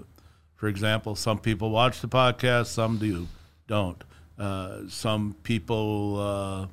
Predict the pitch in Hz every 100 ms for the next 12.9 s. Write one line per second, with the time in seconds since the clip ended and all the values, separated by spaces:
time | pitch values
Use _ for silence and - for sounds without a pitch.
0 | - _ - - - 123 143 120 151 147
1 | 170 160 170 165 - - - 156 - 113
2 | 120 113 117 95 80 - - 85 - -
3 | 117 117 107 95 - - _ - - -
4 | - 117 113 107 107 104 - 117 104 98
5 | - 110 101 95 90 - - _ _ -
6 | _ - 98 - - 120 123 107 107 -
7 | - 120 - 139 127 113 80 - - 139
8 | 127 104 - - - 101 107 117 117 110
9 | 98 101 98 - - - 107 104 92 -
10 | 110 107 107 101 92 87 113 104 143 160
11 | 160 117 107 98 95 - - _ _ _
12 | _ - 135 156 151 139 131 123 117